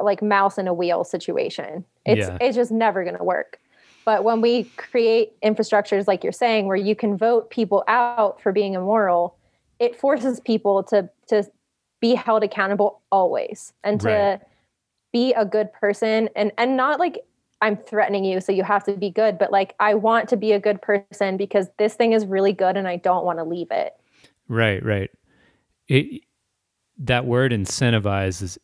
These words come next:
Speaker 2: super important. And I think that that's why the world is in the situation it, it is in, uh, to a certain extent, because, you know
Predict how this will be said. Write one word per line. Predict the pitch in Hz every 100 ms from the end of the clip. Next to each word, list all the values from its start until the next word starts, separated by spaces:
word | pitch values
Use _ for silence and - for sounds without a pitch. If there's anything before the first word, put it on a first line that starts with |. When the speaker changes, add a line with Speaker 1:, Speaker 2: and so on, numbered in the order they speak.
| -
Speaker 2:
super | - - 123 120
important. | 101 92 110 104 95
And | 95 95
I | 95
think | 120 98
that | 104
that's | 98 98 - - -
why | 107 95 98 98 95 _ _ -
the | 113
world | 117 127 113
is | 104 - 233
in | 190 117
the | 101
situation | - 120 - 104 95 107 95
it, | 98 - _
it | - 104
is | 107 107 92 - _ _
in, | - 120 104 92 92 _ _ _ _ _ _ _ _ _ -
uh, | 101 92
to | -
a | 101
certain | - 107 95
extent, | 92 - 117 113 107
because, | 104 - 98 92 87 - - _ _ _ _ _ _ _ _ _ _ _ _ _ _
you | 139 131
know | 98 95